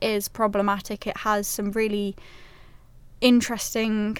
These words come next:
lines in the script that should probably be unpacked and addressed, um, today. But I think everything does kind of paint it to be this glossy, glamorous world, and it's not. It's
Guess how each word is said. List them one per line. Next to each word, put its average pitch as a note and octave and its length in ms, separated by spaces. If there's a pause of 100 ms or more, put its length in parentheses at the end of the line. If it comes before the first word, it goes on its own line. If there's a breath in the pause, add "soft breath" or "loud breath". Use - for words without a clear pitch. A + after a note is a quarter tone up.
(160)
lines A#3 520
in A#3 100
the A3+ 80
script - 580
that - 200
should B3+ 280
probably A#3+ 320
be A3 140
unpacked - 600
and A3 100
addressed, G3+ 720 (200)
um, A3 340
today. G3+ 600
But G#3 260 (480 loud breath)
I G#3+ 120
think G#3 240
everything G#3+ 440
does G3+ 200
kind G3+ 200
of G3 100
paint G3 280
it F#3+ 100
to - 80
be G#3 140
this G3 180
glossy, G3 380
glamorous G3 500
world, G3 300
and G#3 120
it's - 180
not. G3+ 240
It's - 260